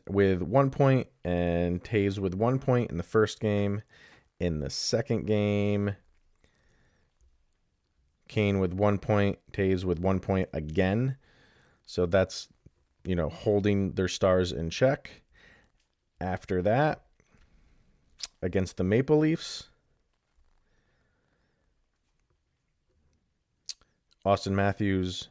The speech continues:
nothing. Uh, I get, you know, maybe some more of their stars. Uh, Ny-, Nylander, nothing. Marner, nothing.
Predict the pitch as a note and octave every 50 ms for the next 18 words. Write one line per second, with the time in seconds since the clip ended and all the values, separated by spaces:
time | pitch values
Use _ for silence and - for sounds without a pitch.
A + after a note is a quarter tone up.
0 | _ - G3+ - F2+ F#2 F#2+ F#2+ G2 G2 - C#3 C#3 D3+ E3 E3 - _ _ _
1 | _ _ _ _ _ _ _ _ _ _ _ _ _ _ _ _ _ _ _ _
2 | _ _ E2+ F2 F2 F2 E2+ E2+ F2 F2 E2+ E2+ - - - F2+ F2 F2 E2+ -
3 | A1+ A1 G1+ D#2 F2 F2 E2 E2 F2 F#2 F#2 F#2 F2+ F2 - - E2+ E2+ - -
4 | - F#2 F#2 F2+ F#2 F2+ F2 F2+ F2 - - G2 G2 F#2+ F#2 F2+ - - - -
5 | - - - - - _ _ _ - - E2+ E2 E2+ E2+ F2+ G2+ - - - G2
6 | G2 G2+ G#2 G#2 G#2 G#2+ G#2 A2 A2 A#2 A#2 - - - - F2 F2 F2 F2+ F2+
7 | F#2 F#2 F#2 F#2+ G2 G#2+ G#2 - B2+ B2+ C3+ D3 D3+ - _ _ _ _ _ _
8 | _ _ _ _ _ _ _ _ _ _ _ F2+ F#2 F#2+ G2 G2+ G#2 A2 A2+ A#2+
9 | B2 B2+ A#2 G#2 G#2+ G2+ - - D2 G1+